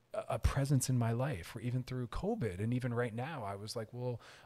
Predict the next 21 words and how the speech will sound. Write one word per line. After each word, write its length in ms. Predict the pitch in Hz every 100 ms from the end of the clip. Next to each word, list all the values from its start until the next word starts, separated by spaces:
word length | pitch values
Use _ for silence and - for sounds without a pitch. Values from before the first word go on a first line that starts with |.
| -
I, 60 | -
I, 220 | - 117
I 160 | - 127
wanna 280 | 123 139 143
always 460 | 107 113 120 117
be 160 | 117 113
stepping 480 | - - 110 - 101
into 240 | 101 104
that 180 | 92 -
process." 480 | - 95 - - -
So 100 | 113
I 60 |
started 500 | - - 123 120 127
an 160 | 143 143 - -
art 300 | 127 175 -
practice. 680 | - 80 - - - - - - - - -
I've 160 | 120
actually 280 | 131 131 147
started 360 | - 131 127 113
getting 260 | 113 117
into 260 | 120 -